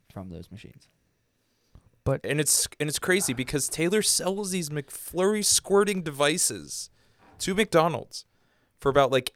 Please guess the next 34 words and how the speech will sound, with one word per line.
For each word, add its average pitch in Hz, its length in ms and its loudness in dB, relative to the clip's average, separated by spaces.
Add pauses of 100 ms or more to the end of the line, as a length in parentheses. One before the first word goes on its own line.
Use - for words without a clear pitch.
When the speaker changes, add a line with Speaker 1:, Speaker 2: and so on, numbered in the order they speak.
(160)
Speaker 3:
eighteen 156 500 -6
thousand 127 400 -2
dollars 107 400 -4
each. - 400 -10 (1300)
And 131 180 -2
yet 139 180 2
they 127 140 2
still 156 520 0
keep - 400 -10
the 117 100 -10
machine's 120 600 -6
inner 120 240 0
working 117 500 -2
secrets - 760 -2
from 123 520 -4
them. - 200 -10
Speaker 1:
You 147 160 -6
wanna 170 260 0
know 170 120 0
what 160 140 -2
the 127 120 -6
most 120 240 -6
interesting 160 380 -12
thing 170 200 -12
is? 175 160 -12
Taylor, 156 560 -6 (280)
majority 135 400 0
of 131 100 -4
their 120 120 -4
revenue, 131 460 -6
guess 107 220 -10
what 113 120 -8
it's 104 120 -18
from? 107 280 -12